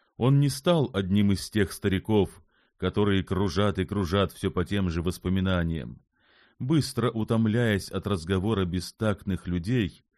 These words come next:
он сам инстинктивно избегал утомлять других,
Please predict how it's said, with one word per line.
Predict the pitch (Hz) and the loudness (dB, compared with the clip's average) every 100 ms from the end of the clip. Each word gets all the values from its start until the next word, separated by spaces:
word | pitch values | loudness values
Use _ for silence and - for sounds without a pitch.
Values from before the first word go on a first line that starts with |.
| _ _ - | _ _ -4
он | 120 113 | -2 -2
сам | - 135 127 92 | -2 0 2 0
инстинктивно | 95 90 - 98 92 - 104 92 87 | -2 -2 -2 -4 -4 -4 -4 -2 -2
избегал | 80 87 76 92 82 98 85 | -2 -4 -4 -4 -2 0 0
утомлять | 78 80 90 87 85 85 71 | -4 -6 -4 -2 0 -2 -4
других, | 73 80 76 85 71 - | -6 -6 -2 -4 -4 -14